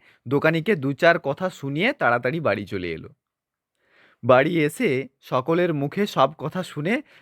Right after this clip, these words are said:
গোপালের মেজাজ আরও খারাপ হলো। কিন্তু অন্যের উপর রাগ করে তো আর বিয়ে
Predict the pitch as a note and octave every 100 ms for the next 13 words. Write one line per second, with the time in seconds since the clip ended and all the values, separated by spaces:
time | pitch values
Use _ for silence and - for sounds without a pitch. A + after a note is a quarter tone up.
0 | - C#3 C#3+ D#3 F#3+ D3 C3 D3 F#3 -
1 | F#2+ C#3 F3+ D#3+ C#3+ A#2 A2+ F2 D#2+ _
2 | _ _ _ _ _ _ - G3+ E3+ A2+
3 | A2 - - - B2+ D3+ F3+ F3 F3 F#3
4 | D3+ C#3+ D#3 - F3+ F3+ - F#3+ F3 C#3
5 | D3+ D#3+